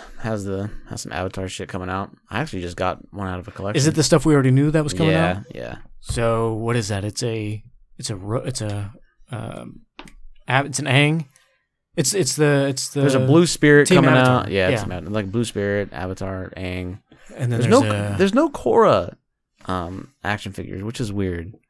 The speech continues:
Speaker 1: There's some statues, but no, no action figures.
Speaker 2: I guess they gotta pander to the fan favorite for a bit until it gets
Speaker 1: I
Speaker 2: traction.
Speaker 1: guess, I guess.
Speaker 2: Maybe see how it does.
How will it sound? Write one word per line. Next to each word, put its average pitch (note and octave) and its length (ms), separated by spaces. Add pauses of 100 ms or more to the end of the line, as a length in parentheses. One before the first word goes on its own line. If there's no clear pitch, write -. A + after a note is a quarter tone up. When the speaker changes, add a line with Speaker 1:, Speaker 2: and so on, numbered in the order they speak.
(120)
Speaker 1:
There's G3 140
some A#3 120
statues, G2 600 (320)
but F#2+ 140
no, F#2 300 (500)
no G#2+ 160
action F2+ 260
figures. - 380 (500)
Speaker 2:
I D#3+ 120
guess G3 160
they F#3 80
gotta C#3+ 240
pander C#3 320
to C3+ 80
the A#2+ 120
fan B2 220
favorite C#3 300
for D3 160
a C#3+ 40
bit D3+ 240
until D3 200
it C3 60
gets C3 120
Speaker 1:
I - 60
Speaker 2:
traction. C3+ 340
Speaker 1:
guess, B2+ 220 (180)
I G2+ 60
guess. G#2 260
Speaker 2:
Maybe E3 420
see - 140
how C3 160
it A#2+ 60
does. C3 420